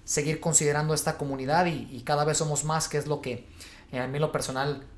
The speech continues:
me hace muy feliz, que, que como les comentaba en episodios pasados, eh, hay mucho de lo que se puede aprender.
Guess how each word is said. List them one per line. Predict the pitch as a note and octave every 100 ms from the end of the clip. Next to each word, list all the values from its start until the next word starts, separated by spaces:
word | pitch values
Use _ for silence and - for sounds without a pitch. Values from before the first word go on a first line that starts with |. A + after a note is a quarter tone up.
| -
me | C3+ B2+ B2 A#2+ A2+ A2+
hace | B2+ D3+
muy | D3+
feliz, | - D3 D#3 F3+ -
que, | D3 A#2+ A2 - - - -
que | B2 A#2+ A#2+ A2+ A2 -
como | C3 C3+
les | B2+
comentaba | B2+ B2+ D3
en | D#3
episodios | D3 D3+ D3
pasados, | C#3+ - D3+ D#3+ E3 - - - - - - - -
eh, | A2+
hay | A#2 D3
mucho | G3 A3
de | F#3+
lo | D#3+
que |
se | -
puede | - D#3
aprender. | D#3 C#3+ C#3 D3 A#3+